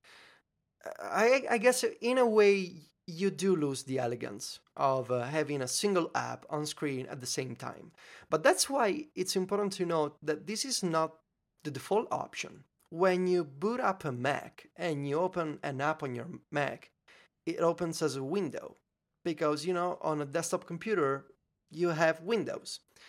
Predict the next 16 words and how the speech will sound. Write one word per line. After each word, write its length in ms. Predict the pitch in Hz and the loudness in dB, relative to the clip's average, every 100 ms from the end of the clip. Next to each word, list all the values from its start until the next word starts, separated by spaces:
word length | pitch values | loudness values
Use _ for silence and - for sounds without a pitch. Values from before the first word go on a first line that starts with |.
| - - - | -20 -20 -6
When 260 | 147 180 185 | 2 4 4
you 100 | 208 | 4
open 220 | 233 196 | 4 4
an 80 | 175 | 2
app 140 | 160 | 2
on 80 | 147 | 4
the 80 | 160 | 4
iPad, 320 | 196 135 - | 4 0 -6
it's 140 | - | -6
still 280 | - 185 180 | -4 0 0
gonna 240 | 160 151 | 2 2
open 220 | 139 143 135 | 0 0 -4
in 120 | 120 | -4
full 280 | - - 185 | -6 -4 -2
screen 320 | - 131 127 | -4 -8 -8
mode. 380 | 120 104 - | -8 -10 -12